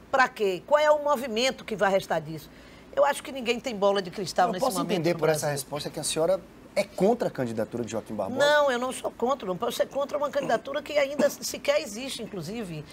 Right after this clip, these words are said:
Speaker 1: consolidada no
Speaker 2: Como
Speaker 1: partido, no
Speaker 2: possibilidade,
Speaker 1: deba-,
Speaker 2: já
Speaker 1: no
Speaker 2: tá bem
Speaker 1: debate.
Speaker 2: forte, né?
Speaker 1: O que eu acho, no entanto, é que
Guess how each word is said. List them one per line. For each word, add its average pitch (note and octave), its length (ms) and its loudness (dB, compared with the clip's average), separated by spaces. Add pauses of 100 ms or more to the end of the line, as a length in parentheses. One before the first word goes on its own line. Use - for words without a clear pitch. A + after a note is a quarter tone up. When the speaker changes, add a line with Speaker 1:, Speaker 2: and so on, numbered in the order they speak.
(140)
Speaker 1:
consolidada F#3+ 760 2
no F3 60 -2
Speaker 2:
Como B3 140 4
Speaker 1:
partido, D#3+ 480 2
no E3 60 2
Speaker 2:
possibilidade, F3 500 2
Speaker 1:
deba-, A#3+ 100 -6
Speaker 2:
já F#3 160 -4
Speaker 1:
no G#3 100 6
Speaker 2:
tá G#3 60 4
bem G#3+ 80 8
Speaker 1:
debate. E3 340 2
Speaker 2:
forte, C#3+ 360 2
né? A#2 100 -10
Speaker 1:
O A3 60 -2
que D#4+ 140 6
eu C#4 100 6
acho, C4+ 300 4
no A3 100 -8
entanto, C#4+ 520 -2
é D4 100 6
que A#3 340 -6